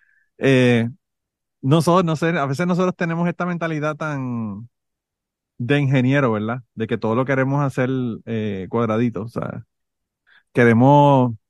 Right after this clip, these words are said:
queremos comer pollo, pero no queremos huesos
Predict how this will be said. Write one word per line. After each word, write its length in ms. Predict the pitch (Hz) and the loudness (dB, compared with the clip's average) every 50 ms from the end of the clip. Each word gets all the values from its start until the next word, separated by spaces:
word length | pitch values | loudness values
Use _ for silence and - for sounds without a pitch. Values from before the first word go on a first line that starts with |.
| _ _ | _ _
queremos 260 | - 127 120 127 127 | -6 -4 -4 -2 -2
comer 260 | - 160 160 165 151 | 0 0 0 0 0
pollo, 460 | - 185 190 185 170 147 143 143 147 - _ _ _ _ _ _ _ _ _ _ _ _ _ | 2 2 2 4 4 2 0 -2 -4 -10 _ _ _ _ _ _ _ _ _ _ _ _ _
pero 140 | - 120 120 | -6 -2 -2
no 100 | 123 123 | -2 -2
queremos 340 | - 135 135 143 151 151 135 | 0 0 -2 0 -2 -2 -2
huesos 580 | 120 127 147 165 170 - 214 220 226 - - _ | -2 -2 -2 -2 -2 -4 -6 -6 -6 -8 -14 _